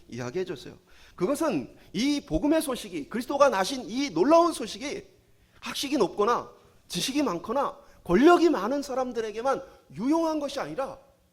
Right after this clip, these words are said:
배움이 적거나 육체 노동을 하면서 때로는 가족들과 떨어져 지내며 사람들과 접촉하지 못하는 그러한 외진 곳에 있는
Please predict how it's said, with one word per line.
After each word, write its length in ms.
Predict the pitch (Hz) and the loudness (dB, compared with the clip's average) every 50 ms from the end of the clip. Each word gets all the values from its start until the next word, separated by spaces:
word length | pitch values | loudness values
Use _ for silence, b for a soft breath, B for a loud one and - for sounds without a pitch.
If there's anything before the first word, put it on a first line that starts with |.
| _ _ _ _ _ _ _ _ _ | _ _ _ _ _ _ _ _ _
배움이 400 | - 147 208 302 339 349 349 - | -6 -2 0 0 2 2 2 2
적거나 560 | - 196 - - - 240 262 294 247 - - - _ _ _ _ _ _ _ - | 0 -4 -6 -2 -2 -2 -2 -2 -4 -8 -12 -18 _ _ _ _ _ _ _ -12
육체 280 | 185 214 - - 339 359 | -12 -10 -8 -4 -4 -2
노동을 400 | 320 311 302 311 302 302 285 294 | -2 -2 -2 -2 -2 -2 -2 -2
하면서 520 | 277 277 262 262 262 277 254 233 180 185 - | -4 -6 -8 -10 -8 -8 -8 -8 -8 -10 -10
때로는 260 | 320 320 320 311 320 | -8 -6 -6 -6 -8
가족들과 520 | - 208 220 285 277 285 294 277 269 269 269 | -8 -10 -10 -10 -8 -8 -6 -4 -4 -2 -2
떨어져 320 | 294 302 311 302 247 240 | -2 -4 -4 -4 -6 -10
지내며 460 | - 254 240 240 240 247 247 208 - B B B B | -12 -10 -8 -8 -6 -6 -6 -8 -10 B B B B
사람들과 480 | B - 269 302 320 311 311 320 311 294 | B -8 -4 -2 -2 -2 -2 0 0 -2
접촉하지 460 | - 220 208 - 285 262 269 262 269 | -2 -2 -8 -8 -6 -4 -4 -4 -4
못하는 500 | 247 202 208 202 220 220 233 254 226 147 B B B B B | -4 -6 -6 -6 -6 -6 -4 -4 -6 -6 B B B B B
그러한 460 | - 269 311 311 311 311 285 - - - - | -8 -4 0 2 2 2 0 -4 -12 -12 -6
외진 400 | 139 165 240 311 - 359 359 349 | 0 0 0 0 2 0 0 0
곳에 260 | 349 330 320 - 320 294 | 0 -2 -4 -6 -8 -10
있는 500 | 254 226 254 269 269 285 302 302 302 | -10 -8 -8 -4 -2 -2 -2 -4 -6